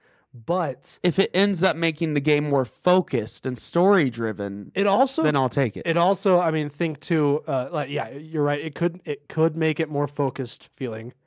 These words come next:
Speaker 1: where instead of playing as just the Guardians, you're playing as a character who's part of a team.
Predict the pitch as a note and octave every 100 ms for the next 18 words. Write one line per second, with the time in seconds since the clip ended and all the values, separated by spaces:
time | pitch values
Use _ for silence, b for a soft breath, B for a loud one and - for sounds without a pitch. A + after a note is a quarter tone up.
0 | _ _ _ _ _ _ - C#3 C#3 C#3
1 | C3+ E3 D#3+ C#3 _ - D#3+ D3+ D3 C3
2 | C3+ C3+ - C#3 B2 D#3 D3 D3+ D#3+ C#3+
3 | B2 B2 B2 C3 - D3 C#3 B2+ A#2+ -
4 | - G#3+ E3+ - D3+ C#3+ B2+ b - C#3
5 | B2 - G3+ G#3 A#2+ G2+ - A2 G2+